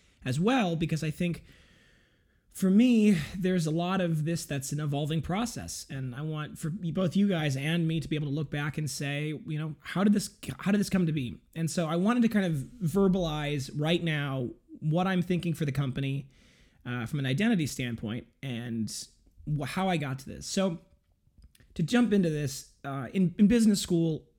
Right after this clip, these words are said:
it's always a topic of, of developing a good brand, right? And, and building that brand identity. You wanna come up with the kinds of words you're gonna use, the kind of phrases, the, the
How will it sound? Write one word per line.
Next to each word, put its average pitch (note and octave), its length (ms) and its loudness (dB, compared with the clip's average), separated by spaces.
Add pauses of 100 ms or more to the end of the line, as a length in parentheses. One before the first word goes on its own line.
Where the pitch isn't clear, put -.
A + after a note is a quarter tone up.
(480)
it's D#3+ 240 -6
always F#3+ 320 4
a C#3+ 60 -2
topic D3 400 -2
of, A#2+ 240 -4
of A#2+ 280 -6
developing C3+ 440 -2
a B2 60 -4
good A#2 180 -6
brand, C#2+ 320 -10
right? A2+ 160 -4
And, G2 200 -4
and C3 160 -2
building C3+ 280 -2
that G#2 180 -6
brand C#3+ 300 -2
identity. B2+ 420 -2
You A#2+ 160 0
wanna C3 160 -4
come B2+ 140 -4
up B2 120 -6
with A#2 200 -6 (480)
the - 80 -12
kinds C3+ 240 0
of A#2+ 100 -4
words E3+ 380 6
you're E3+ 100 4
gonna D#3+ 180 0
use, C#3+ 760 0
the - 60 -12
kind G#2 140 -6
of G2 60 -4
phrases, C#3+ 840 2
the, A#2+ 280 -8 (140)
the B1 240 -12